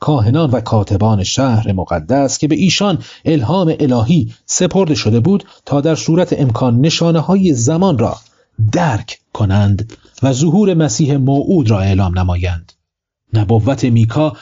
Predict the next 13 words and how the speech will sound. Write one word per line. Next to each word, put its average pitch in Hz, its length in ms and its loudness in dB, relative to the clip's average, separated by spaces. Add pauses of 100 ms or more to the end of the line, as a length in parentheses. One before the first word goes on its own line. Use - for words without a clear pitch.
(160)
محل 143 380 2
تولدش 151 680 0
را 113 160 0 (180)
مشخص 175 640 -2
نموده 90 280 -2
بود. - 240 -20 (200)
دانیال 151 560 0 (180)
زمان 143 460 0
ظهورش 143 580 0
را 117 80 2
تعیین 131 500 0
نموده 95 260 0
بود. - 260 -18